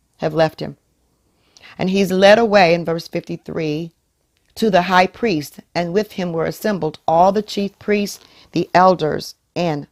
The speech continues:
the scribes. But Peter followed him at a distance, right into the courtyard of the high priest. And he sat with the servants and warmed himself at the fire.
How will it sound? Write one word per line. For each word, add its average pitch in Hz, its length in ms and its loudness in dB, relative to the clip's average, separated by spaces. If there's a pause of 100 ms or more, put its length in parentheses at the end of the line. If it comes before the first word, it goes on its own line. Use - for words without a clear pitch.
the 151 120 -6
scribes. - 880 -2 (2250)
But 185 280 2
Peter 254 480 -2 (540)
followed 214 440 4
him 165 120 -6
at 156 80 -6
a 156 80 -4
distance, 156 640 -6
right 175 260 2
into 208 240 -4
the 180 120 -8
courtyard 151 560 -4
of - 140 -10
the 147 80 -6
high 143 200 -8
priest. - 540 -10 (720)
And 175 120 0
he 190 120 -2
sat 190 320 0
with 220 100 -8
the 240 80 0
servants 180 460 -4
and 175 120 -6
warmed 190 300 -4
himself 151 420 -6
at 147 120 -8
the 156 80 -8
fire. - 440 -8